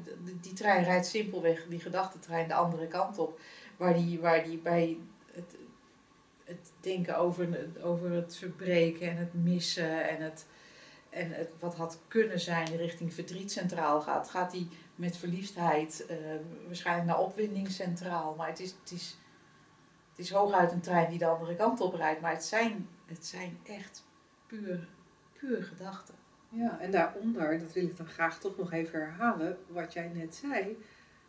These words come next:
Speaker 2: Daaronder, of daarachter, of daarvoor, waar we het ook willen plaatsen,
Speaker 1: <laughs>
Speaker 2: is toch altijd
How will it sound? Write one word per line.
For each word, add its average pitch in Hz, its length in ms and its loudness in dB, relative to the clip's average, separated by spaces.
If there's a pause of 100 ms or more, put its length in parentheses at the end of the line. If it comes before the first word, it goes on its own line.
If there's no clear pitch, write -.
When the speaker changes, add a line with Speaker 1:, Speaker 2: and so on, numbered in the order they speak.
(360)
Speaker 2:
Daaronder, 202 1040 4 (480)
of 160 140 -4
daarachter, 185 460 2
of 175 120 -2
daarvoor, 220 560 2 (280)
waar 247 380 12
we 233 60 12
het 214 120 10
ook 190 120 10
willen 202 260 12
plaatsen, 269 640 8 (2250)
Speaker 1:
<laughs> - 120 -20
Speaker 2:
is 226 240 -4
toch - 240 -2 (100)
altijd 226 720 4